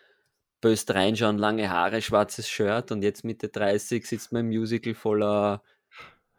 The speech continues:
äh, Euphorie und, und, und, und singt die Lieder unter der Maske mit. Man muss ja mit Maske tragen. Aber das, das,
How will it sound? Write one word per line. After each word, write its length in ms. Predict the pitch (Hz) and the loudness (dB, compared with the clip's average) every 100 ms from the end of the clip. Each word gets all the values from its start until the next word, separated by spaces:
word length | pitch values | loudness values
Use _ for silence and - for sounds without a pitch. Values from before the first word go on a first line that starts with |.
| _ - | _ 0
äh, 60 | |
Euphorie 960 | 104 104 110 107 127 107 113 127 143 131 | 2 6 6 6 4 2 2 2 4 4
und, 200 | 110 104 | 2 0
und, 180 | 107 101 | 0 0
und, 160 | 107 | 0
und 220 | 107 95 - | 0 -2 -6
singt 460 | - - 123 113 | -8 -2 -2 -2
die 60 | 117 | 0
Lieder 600 | 113 151 135 113 98 - | 0 4 6 6 6 2
unter 220 | 117 117 | 0 0
der 120 | 110 92 | 0 2
Maske 420 | 90 104 - 98 | 2 2 -2 -4
mit. 220 | 104 - | -4 -6
Man 120 | 95 | -6
muss 120 | 95 98 | -6 -6
ja 80 | |
mit 220 | 92 95 104 | -8 -10 -8
Maske 460 | 98 - - 113 - _ _ _ _ _ - | -10 -8 -8 -10 -10 _ _ _ _ _ -12
tragen. 500 | 85 92 110 110 - _ _ _ _ _ _ _ - - | -4 -2 -2 -6 -8 _ _ _ _ _ _ _ -10 -2
Aber 320 | 95 92 92 | 4 4 4
das, 300 | 95 - - | 2 -4 -4
das, 440 | 95 - - - | -4 -4 -8 -12